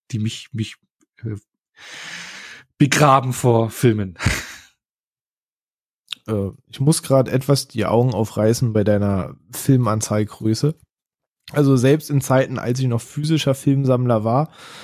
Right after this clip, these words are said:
Speaker 2: war ich da immer sehr selektiv, immer sehr schnell das zu gucken, was ich gekauft habe, damit diese, diese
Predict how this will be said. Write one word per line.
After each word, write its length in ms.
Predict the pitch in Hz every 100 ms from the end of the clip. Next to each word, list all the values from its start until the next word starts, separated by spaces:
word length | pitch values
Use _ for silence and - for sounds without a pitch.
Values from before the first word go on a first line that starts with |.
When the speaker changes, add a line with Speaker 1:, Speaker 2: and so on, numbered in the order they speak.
| - _ _ _
Speaker 2:
war 180 | 120 143
ich 80 | 143
da 80 |
immer 180 | 127 139
sehr 160 | 131 123
selektiv, 600 | 120 139 135 - 139 131
immer 180 | 127 117
sehr 220 | 117 139
schnell 280 | - 131 117
das 220 | 120 -
zu 80 | 127
gucken, 300 | - 139 127
was 140 | 131
ich 40 |
gekauft 480 | 123 117 127 127 -
habe, 240 | 123 113 113
damit 300 | 110 120 -
diese, 320 | 107 101 95
diese 340 | - 104 101